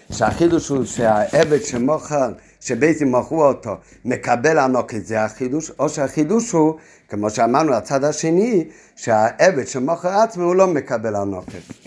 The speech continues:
אז הרב מסביר באות ג', ויש להם ששתי אופנים בלימוד הנ"ל,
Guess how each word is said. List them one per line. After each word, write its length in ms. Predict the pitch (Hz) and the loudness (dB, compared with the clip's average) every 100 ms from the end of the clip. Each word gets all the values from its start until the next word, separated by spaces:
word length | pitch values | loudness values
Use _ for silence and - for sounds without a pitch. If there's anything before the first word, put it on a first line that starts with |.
| - - - | -14 -14 -8
אז 180 | 92 95 | -8 -4
הרב 560 | 107 92 92 85 165 165 | -2 0 0 2 4 4
מסביר 460 | 123 98 107 160 143 | 2 -2 2 2 4
באות 280 | 104 117 | 0 -4
ג', 160 | 123 175 233 160 120 | 0 0 2 -2 -2
ויש 280 | 107 - | -4 -4
להם 240 | 143 190 156 | -2 0 0
ששתי 360 | - 101 - | -2 -6 0
אופנים 520 | 160 156 120 113 160 113 | 2 2 -2 -2 0 -2
בלימוד 400 | 101 139 147 143 | 0 0 0 0
הנ"ל, 460 | 151 175 220 156 | 0 2 2 0